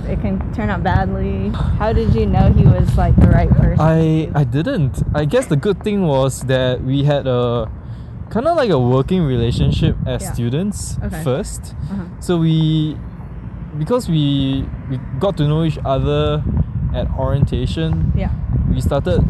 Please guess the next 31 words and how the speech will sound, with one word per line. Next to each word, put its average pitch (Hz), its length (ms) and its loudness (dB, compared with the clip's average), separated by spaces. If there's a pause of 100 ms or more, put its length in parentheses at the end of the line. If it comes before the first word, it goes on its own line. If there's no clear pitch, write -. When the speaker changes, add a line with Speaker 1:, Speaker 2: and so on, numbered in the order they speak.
(120)
Speaker 2:
hanging 147 360 0
out 156 320 2
and 113 260 0
we 113 60 -4
started 131 500 -2
doing 156 500 2
group 139 400 2
projects 135 760 0
together. 127 640 0
We 120 60 -2
started, 135 320 -2
like, 123 180 0
working 135 340 0
on 131 180 2
assignments 139 640 -2
together. 135 760 -2
Speaker 1:
Mm-hmm. - 760 -8
Speaker 2:
And 143 260 2
I 151 60 4
guess 226 160 2
that 175 180 0
meant 175 440 0 (360)
a 139 40 0
really 147 240 2
good 151 180 0
relationship 127 640 -2
between 135 380 -6
us. - 460 -6 (120)
Speaker 1:
Yeah. 208 180 -8 (100)
Speaker 2:
So 170 200 0
when 151 480 0